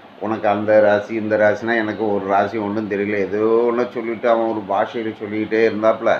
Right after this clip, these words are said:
நான் கேட்டுக்கிட்டே இருந்தேன். கடைசியில, "உனக்கு இதுல வந்து ஒரு பெரிய வியாதி வந்துரும். அதனால உனக்கு அப்படி ஆயிருக்கும். அதுக்கு ஒரு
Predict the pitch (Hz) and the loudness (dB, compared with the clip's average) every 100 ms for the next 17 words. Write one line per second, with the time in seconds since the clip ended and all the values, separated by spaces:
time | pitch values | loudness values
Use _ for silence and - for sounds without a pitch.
0 | - - - - - 98 101 113 110 104 | -4 -20 -20 -20 -14 -8 -4 0 -2 -2
1 | 101 117 107 104 110 104 90 101 107 117 | 2 2 4 0 0 0 0 0 0 -2
2 | 107 107 104 101 104 104 107 98 101 101 | -2 -2 -4 -4 -2 -2 -2 -2 -2 -4
3 | 104 107 101 92 104 110 107 101 95 98 | -2 -2 -2 0 2 2 0 -2 -2 -2
4 | 110 90 92 98 104 98 95 92 90 92 | -2 0 -2 -2 -2 -2 -2 -2 -4 -2
5 | 104 98 95 90 113 101 98 | -2 0 0 0 -2 -2 -6